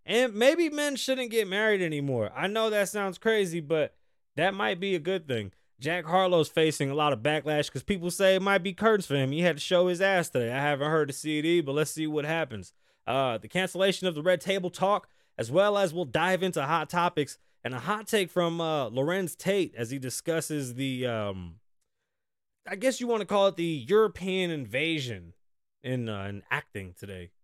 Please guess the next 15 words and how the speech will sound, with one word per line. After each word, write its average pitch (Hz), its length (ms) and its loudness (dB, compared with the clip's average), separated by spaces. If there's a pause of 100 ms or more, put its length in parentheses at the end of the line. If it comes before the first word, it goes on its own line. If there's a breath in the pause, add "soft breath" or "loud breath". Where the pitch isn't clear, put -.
(280)
Uh, 135 300 0
as 143 160 -2
well 240 180 4
as 262 120 4
a 240 40 4
bus 214 380 2
that 208 200 -2
was 185 120 0
found 220 480 0
at 202 200 2
a 180 300 4
thrift 226 300 6
store 226 280 6
in 165 100 0
Houston, 160 580 -2